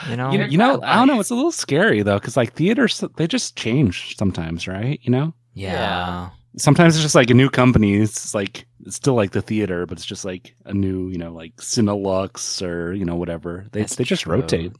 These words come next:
Speaker 1: Yeah. They just buy, yeah, buy out the space.
Speaker 2: Yeah,
Speaker 1: Huh.
Speaker 2: like Century, just, like, all those, they have, like, all their fancy little, you know, opening things for the theaters, but, like, you don't even notice it until it's like, "Oh, this is new, I guess."
Speaker 1: Mm-hmm.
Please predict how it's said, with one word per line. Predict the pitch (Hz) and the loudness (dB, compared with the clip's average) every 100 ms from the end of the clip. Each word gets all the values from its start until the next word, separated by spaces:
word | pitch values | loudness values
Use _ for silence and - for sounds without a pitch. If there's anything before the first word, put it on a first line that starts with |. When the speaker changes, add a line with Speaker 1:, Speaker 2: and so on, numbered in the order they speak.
| - | -12
Speaker 1:
Yeah. | 87 85 82 82 82 92 _ _ | -8 -6 -6 -8 -12 -16 _ _
They | - | -16
just | 87 87 | -14 -12
buy, | - 78 | -8 -8
yeah, | 85 80 | -6 -8
buy | - 82 82 | -8 -8 -6
out | 78 - | -8 -10
the | |
space. | 85 - 80 85 - - _ _ _ _ _ _ | -14 -12 -14 -14 -18 -20 _ _ _ _ _ _
Speaker 2:
Yeah, | 95 92 | -20 -12
Speaker 1:
Huh. | 120 87 | -8 -8
Speaker 2:
like | 87 | -8
Century, | - - 98 - - 98 98 95 | -4 2 4 4 2 2 2 2
just, | 127 139 | 2 4
like, | 123 | 4
all | 123 151 | 4 6
those, | 131 120 117 - | 6 6 4 0
they | 104 | -2
have, | 110 110 | -2 -4
like, | 110 104 | -8 -8
all | 110 | -10
their | 110 | -10
fancy | 98 113 101 - | -6 -4 -4 -6
little, | 104 101 98 98 | -8 -8 -8 -6
you | |
know, | 90 98 | -6 -6
opening | 104 - 101 98 | -6 -4 -2 -4
things | - 95 95 - | -4 -4 -4 -6
for | 101 | -8
the | 95 | -8
theaters, | - 98 95 92 95 - | -8 -6 -6 -6 -8 -12
but, | - | -12
like, | 90 - | -12 -4
you | |
don't | 110 107 | 2 2
even | 92 85 | 2 0
notice | 85 90 - | -2 -4 -6
it | 92 | -8
until | 90 92 | -8 -8
it's | 92 - | -10 -10
like, | 101 | -6
"Oh, | 165 101 87 87 | -2 -2 -4 -8
this | 107 107 | -10 -10
is | 101 - 101 | -12 -8 -6
new, | 92 | -4
I | 87 | -6
guess." | 95 110 - - | -8 -12 -14 -12
Speaker 1:
Mm-hmm. | 101 90 90 | -10 -8 -10